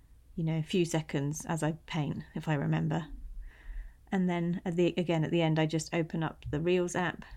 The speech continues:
add all the videos, and then you can trim them then to the right length in the app. It's quite easy, and you can rearrange, you know, it's the sort of thing you have to co-, kind of just play around with and to, to figure it out, because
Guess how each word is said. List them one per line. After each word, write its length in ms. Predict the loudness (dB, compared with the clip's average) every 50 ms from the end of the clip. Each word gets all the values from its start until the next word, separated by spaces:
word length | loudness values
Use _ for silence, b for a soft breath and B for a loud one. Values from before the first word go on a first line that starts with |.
| B B B B B B -20 -20 -20 -16 -4 2
add 160 | 2 4 4 4
all 80 | 2
the 80 | 2 2 0 2
videos, 460 | 4 4 4 4 6 4 2 2 0
and 140 | -4 -2 0
then 220 | 0 0 2 0
you 80 | -2 -2
can 200 | -4 -6 -6 -6
trim 260 | -2 0 0 0 0
them 160 | 0 0 0
then 260 | 0 0 0 -2 -4 -6 -8 -12
to 300 | -6 -4 -2 -2 -2 -4 -6 -12 -18 -10
the 100 | -8 -4
right 280 | -2 -2 -2 -2 -2 -2
length 420 | -2 -2 -2 -2 -6 -8 -14 -16 -20 -20 -16 -6 -4
in 220 | -2 0 0 0
the 140 | -2 -2 -2
app. 180 | -4 -4 -6 -6
It's 220 | -8 -8 -8 -8 B B B B B B B
quite 280 | 2 4 4 4 4 2
easy, 460 | 2 2 2 4 6 4 4 4 0 -8 -20 -20 -20 _ -20 -20 -20 _ -20 -20 -20 -20 -20 _ _ -16 -4 -2
and 220 | 0 2 2 2
you 80 | 0 0
can 160 | 0 0 4
rearrange, 480 | 6 6 6 6 4 2 2 0 -2
you 80 | -2 -2
know, 160 | 0 0 -2 -4 -6 -12 B B B B B B B
it's 160 | -8 -8 -6
the 60 | 0
sort 160 | 2 2 4
of 40 | 4
thing 100 | 4 4
you 40 | 2
have 100 | 2 2
to 160 | 0 -2 -2
co-, 220 | -2 -4 -8 -8 -8 -14 -12 -12 -12 -10 -6
kind 180 | -2 0 0
of 60 | 0
just 160 | 0 -2 -4 -4
play 200 | -2 0 0 2
around 280 | 2 2 2 2 4
with 120 | 4 4 4
and 140 | 2 0 0
to, 140 | -4 -12 -12
to 200 | -12 -12 -14 -8
figure 300 | -4 -4 -4 -2 -2 -2
it 60 | 0
out, 220 | 0 -2 -2 -2
because 220 | -2 -4 -4 -4